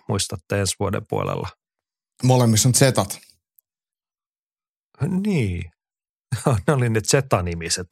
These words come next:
Speaker 1: vapaaottelijat.
Speaker 2: Niin. Hei, ennen kuin
Speaker 1: Just
Speaker 2: mennään
Speaker 1: ne.
Speaker 2: eteenpäin, niin yksi asia, mikä meiltä puuttuu käsikirjoituksesta, niin on, on nää vapaaottelun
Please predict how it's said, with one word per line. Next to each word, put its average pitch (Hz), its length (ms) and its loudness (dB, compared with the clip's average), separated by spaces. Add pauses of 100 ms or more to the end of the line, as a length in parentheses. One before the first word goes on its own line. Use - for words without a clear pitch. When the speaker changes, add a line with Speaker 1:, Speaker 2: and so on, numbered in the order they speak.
Speaker 1:
vapaaottelijat. - 920 0
Speaker 2:
Niin. - 760 -16
Hei, 156 120 6
ennen - 220 -2
kuin 214 140 4
Speaker 1:
Just 214 180 4
Speaker 2:
mennään 202 220 4
Speaker 1:
ne. 208 60 6
Speaker 2:
eteenpäin, 151 440 2
niin 190 120 4
yksi 202 160 0
asia, 151 200 4
mikä 151 220 2
meiltä 151 220 2 (120)
puuttuu 156 340 2
käsikirjoituksesta, 117 1200 2 (920)
niin 131 120 4
on, 135 200 2 (160)
on 131 260 2 (180)
nää 131 300 4 (680)
vapaaottelun 127 1080 2